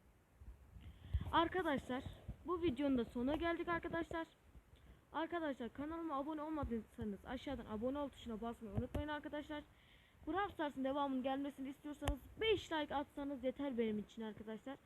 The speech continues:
Yorumlara "devam et" yazarsanız ben sizin için devam ederim.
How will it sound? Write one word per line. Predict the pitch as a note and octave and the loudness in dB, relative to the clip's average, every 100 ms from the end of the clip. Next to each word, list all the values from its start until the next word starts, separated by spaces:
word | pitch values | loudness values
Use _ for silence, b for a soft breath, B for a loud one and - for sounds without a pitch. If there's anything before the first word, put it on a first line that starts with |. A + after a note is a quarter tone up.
| B B B - | B B B -2
Yorumlara | F4+ F#4 F#4 F#4 C4+ | 0 4 4 4 4
"devam | F4 G4 F4+ | 6 6 6
et" | E4 - | 4 2
yazarsanız | D#4 E4 E4 E4+ F4 D#4 | 0 2 2 0 -2 2
ben | E4 D#4+ | 2 2
sizin | D4+ E4+ D#4 | -2 0 0
için | E4+ C4+ | 0 2
devam | A#3 B3 C4 | 2 2 2
ederim. | C#4 D4 B3+ | 2 2 2